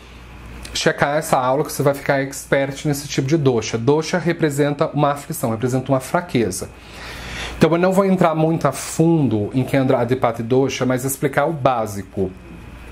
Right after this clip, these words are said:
Quando um planeta que é considerado como um benéfico natural rege duas casas angulares,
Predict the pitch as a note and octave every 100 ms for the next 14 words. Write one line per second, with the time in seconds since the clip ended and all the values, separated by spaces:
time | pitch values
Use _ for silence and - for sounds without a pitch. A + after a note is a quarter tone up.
0 | - - - - - - - - - -
1 | F#3 G#3+ A#3 F3+ F3 F3 D#3 C3+ C3+ A#2+
2 | - G#2 F#2 F#2 - - - - - -
3 | - - D3 C#3 D3 C#3 D3 C3+ C3+ D3
4 | C#3 C#3 C#3 C#3 C3 E3 E3 D#3 - -
5 | C3 B2 A#2 A#2 A#2+ C3 A#2+ F#2+ F#2 -
6 | - - - - - - - - - -
7 | C3+ C#3+ B2+ G#2+ A2 G#2+ - B2 A#2 D#3+
8 | G#3 G3 - - B2+ A#2 A#2+ A2 C3 D#3+
9 | C#3 C3 B2+ C3 A2+ -